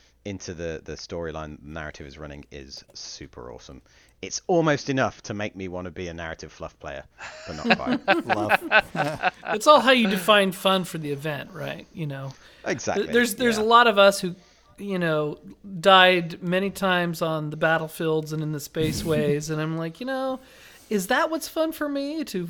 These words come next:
Speaker 3: float into the, the cold vacuum of space, or should I just play the fluff narrative and have a ball?
Speaker 1: Yeah.
Speaker 3: So.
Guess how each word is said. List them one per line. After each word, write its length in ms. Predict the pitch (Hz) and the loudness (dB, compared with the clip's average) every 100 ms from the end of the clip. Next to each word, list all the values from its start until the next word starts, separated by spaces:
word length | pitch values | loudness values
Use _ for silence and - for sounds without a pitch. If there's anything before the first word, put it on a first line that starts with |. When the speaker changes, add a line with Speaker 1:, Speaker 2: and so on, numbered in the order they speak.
| 170 | -10
Speaker 3:
float 480 | - - 208 214 - | -14 -2 2 2 2
into 360 | 196 185 202 180 | -2 -2 -4 -4
the, 260 | 175 170 | -2 -2
the 220 | 170 - | -4 -8
cold 280 | 160 - 190 | -6 -4 2
vacuum 380 | 190 190 196 196 | 4 4 2 -2
of 160 | 170 165 | -4 -6
space, 480 | - 165 208 262 | -6 -4 -4 -4
or 60 | 170 | -8
should 160 | - 202 | -2 0
I 60 | |
just 240 | 185 190 - - - - - | 2 -2 -8 -16 -20 -20 -12
play 160 | - 196 | 0 0
the 80 | 165 | 2
fluff 300 | - 165 - | 2 0 2
narrative 400 | 156 151 147 139 | 0 0 0 -2
and 100 | 139 | -4
have 180 | 143 151 | -6 -4
a 60 | 143 | -4
ball? 640 | 175 262 339 311 - - _ _ _ _ _ _ _ _ _ _ _ _ - | 2 4 6 4 2 -4 _ _ _ _ _ _ _ _ _ _ _ _ 2
Speaker 1:
Yeah. 240 | 151 85 - - _ - | 4 4 -2 -20 _ -20
Speaker 3:
So. 300 | - 160 147 | -16 -14 -16